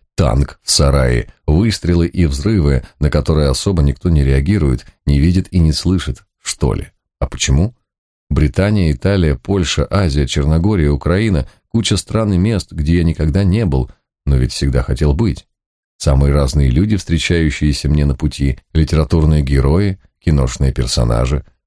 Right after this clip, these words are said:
картонные типажи — Шекспир, Гоголь, Эдгар По, Моцарт, Хаджа Насреддин, Вакула, диалоги и иллюстрации, которых я сам себе напридумывал,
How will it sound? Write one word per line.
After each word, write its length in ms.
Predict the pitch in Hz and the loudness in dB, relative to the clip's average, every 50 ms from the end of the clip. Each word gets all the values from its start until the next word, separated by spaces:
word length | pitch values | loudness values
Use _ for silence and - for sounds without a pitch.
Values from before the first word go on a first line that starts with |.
| _ _ _ _ | _ _ _ _
картонные 640 | 85 78 71 - 98 104 110 113 107 95 87 80 - | -2 -2 0 0 0 0 2 2 2 2 2 0 0
типажи — 680 | - 80 - - 69 71 67 69 90 208 85 - - - _ | -4 -4 -2 0 0 0 0 0 0 0 0 -2 -4 -8 _
Шекспир, 600 | - - - - - - - - 190 196 82 64 | -6 -6 -6 -6 -6 -12 -6 -2 0 0 0 0
Гоголь, 460 | 62 67 80 92 - 78 69 62 - - _ _ _ _ - | 0 0 0 2 2 0 0 -2 -4 -10 _ _ _ _ -2
Эдгар 400 | 90 92 82 71 76 64 64 - | -2 0 0 0 0 -2 -2 -4
По, 400 | _ - 78 82 80 65 62 - _ _ | _ -2 0 0 0 -2 -4 -8 _ _
Моцарт, 600 | 71 67 67 76 85 - - 73 65 - - - _ _ _ _ _ | 0 2 2 2 0 0 -2 -4 -6 -6 -8 -16 _ _ _ _ _
Хаджа 320 | 76 67 64 65 78 76 | -2 -2 0 0 0 0
Насреддин, 720 | 76 69 64 - 64 62 60 60 - 64 65 67 67 65 - _ _ _ _ _ _ _ _ _ - | 2 0 -2 -2 -2 -2 -2 -2 -2 -2 -2 -2 -2 -4 -8 _ _ _ _ _ _ _ _ _ -4
Вакула, 720 | 76 67 67 60 - - - 69 71 69 64 60 - - _ _ _ _ _ _ _ - | -2 -2 0 -2 -4 -4 -4 -2 -2 -2 -2 -4 -6 -10 _ _ _ _ _ _ _ -6
диалоги 480 | 65 78 82 78 85 98 110 107 92 | -2 0 2 2 2 2 2 2 0
и 300 | 98 - - 104 95 92 | -2 0 0 2 2 4
иллюстрации, 640 | 87 87 80 - - 92 98 101 90 - - 80 73 | 4 2 0 -2 -2 -2 -2 -2 -2 0 0 -2 0
которых 420 | - 80 73 - 95 90 78 - | 0 -2 -2 0 0 -2 0 0
я 240 | - 80 78 - - - _ _ | 0 0 0 0 -2 -8 _ _
сам 440 | - - - 95 104 113 92 73 - _ | -10 -4 -2 -2 0 0 -2 -4 -6 _
себе 500 | - - - 78 76 90 80 62 - - _ _ | -10 -4 -2 0 2 2 0 0 -4 -8 _ _
напридумывал, 720 | 73 73 65 - 76 76 80 113 107 85 64 60 60 - | -2 -2 -2 0 -2 0 0 0 0 0 -2 -4 -6 -12